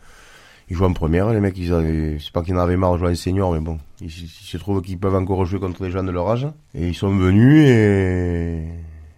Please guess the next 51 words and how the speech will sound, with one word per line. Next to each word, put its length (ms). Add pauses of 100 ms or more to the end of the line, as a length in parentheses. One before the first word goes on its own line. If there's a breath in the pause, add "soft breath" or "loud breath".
(140)
et 80
en 80
fait, 240
on 60
voit 100
qu'ils 180
ont 80
de, 200
de 100
la 140
qualité, 520 (220)
et 200
ils 100
seraient 240
jamais 180
venus 240
jouer 100
en 60
B 160
chez 180
nous, 180
ils 40
seraient 180
jamais 220
venus 260
jouer 140
en 60
senior 280
chez 120
nous, 120
quoi. 140 (540 loud breath)
Tandis 260
que 100
là, 160
ils 80
vont 160
peut-être 240
faire 200
un 120
an, 100
deux 260
ans, 200
et 80
après, 220
on 40
les 160
aura 120
peut-être 180
pour 140
les 60
seniors. 340